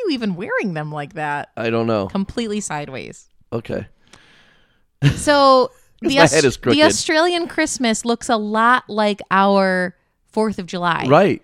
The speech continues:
Speaker 2: yeah.
Speaker 1: Sunny, hot, humid,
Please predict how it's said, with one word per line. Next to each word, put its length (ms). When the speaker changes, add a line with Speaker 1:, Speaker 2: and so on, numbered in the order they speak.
Speaker 2:
yeah. 300
Speaker 1:
Sunny, 720
hot, 420
humid, 640